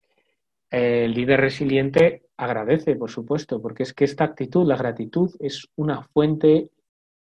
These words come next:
ilimitada de reconocimiento sobre lo que ya tenemos. Tenemos muchas cosas y aunque vivamos en una crisis pandémica,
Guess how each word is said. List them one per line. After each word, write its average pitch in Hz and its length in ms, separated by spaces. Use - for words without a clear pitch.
ilimitada 135 580
de 147 100
reconocimiento 120 680
sobre 147 260
lo 117 80
que 110 120
ya 113 120
tenemos. 120 640
Tenemos 139 400
muchas 165 400
cosas 160 440
y 127 40
aunque 117 240
vivamos 131 680
en 143 320
una 147 220
crisis 147 380
pandémica, 156 760